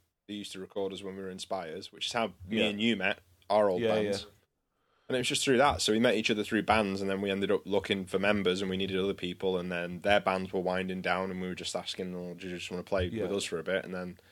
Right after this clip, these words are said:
Speaker 1: kinda went from there. But I definitely get the idea of, like, the road trip thing. It felt like, "Oh, sick,"
Speaker 2: Yeah.
Speaker 1: bro, like, I mean, our, what, what we were touring in wasn't a fucking flying convertible, I'll tell you that much. It's one of fucking,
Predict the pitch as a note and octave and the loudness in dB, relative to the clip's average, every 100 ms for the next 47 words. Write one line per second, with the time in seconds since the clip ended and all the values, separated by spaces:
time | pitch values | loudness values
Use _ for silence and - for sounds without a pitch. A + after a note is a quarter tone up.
0 | _ _ _ _ - A2 G2 - F#2 G#2 | _ _ _ _ -2 2 2 0 -2 -2
1 | A2+ F2 - G#2+ D3+ D3 C3+ C3+ G#2+ A#2 | -2 -2 0 2 4 2 2 2 4 4
2 | A2+ A#2 G#2+ G#2+ A2 G2+ A#2+ C3 - G#2+ | 6 4 4 2 2 2 4 2 2 2
3 | - F#2+ F2+ - G#2+ - - - - - | 0 -2 -2 -4 -2 -2 -4 -4 -6 -4
4 | - C#3+ D3 G#2+ F#2+ E2+ - - - _ | -2 2 2 0 -2 -6 -14 -20 -20 _
5 | _ - G#2+ G#2 B2+ A#2 - G#2+ B2 C3 | _ -2 2 4 4 4 0 -4 2 2
6 | A#2+ B2+ B2+ B2 G2+ A2+ G2+ G2 G2 A2 | 4 4 6 4 4 6 6 4 2 0
7 | G#2 - A2+ - F#2+ - A2 G#2+ G2 G#2 | 0 -2 -2 -2 -6 0 0 0 -2 -2
8 | G2 A2 G2 F#2 G#2 G2 G#2+ G2+ A2 A#2 | 4 4 4 2 2 4 2 4 2 2
9 | G2+ F#2+ - A2 - A#2 A2 A2 - A#2 | -2 -2 -4 -8 -2 2 2 2 2 2
10 | A#2 | 2